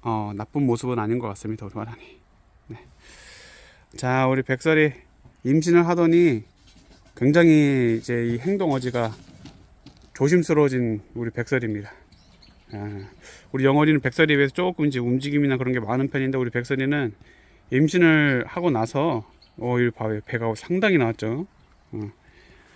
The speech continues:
굉장히 행동 어지가 조심스럽고 막 뛰어다니지도 않고, 어, 그런 모습이에요, 지금. 예, 백설이는. 음. 이 장모질의,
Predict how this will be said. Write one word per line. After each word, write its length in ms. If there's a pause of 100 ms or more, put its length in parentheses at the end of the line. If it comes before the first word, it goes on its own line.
(180)
굉장히 600
행동 260
어지가 220
조심스럽고 800 (420)
막 180
뛰어다니지도 640
않고, 360 (920)
어, 200
그런 180
모습이에요, 360
지금. 240 (460)
예, 100 (200)
백설이는. 680 (1000)
음. 180 (2250)
이 220
장모질의, 720